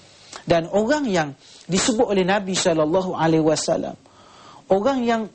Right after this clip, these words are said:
membawa dosa yang cukup besar, kesalahan yang cukup besar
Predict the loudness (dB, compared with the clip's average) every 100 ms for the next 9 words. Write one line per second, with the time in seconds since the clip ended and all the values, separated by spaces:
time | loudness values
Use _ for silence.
0 | -2 0 2 2 2 2 0 0 0 2
1 | 0 -2 -2 -2 -2 0 0 0 -2 0
2 | 2 2 2 0 2 0 0 0 0 2
3 | 2 0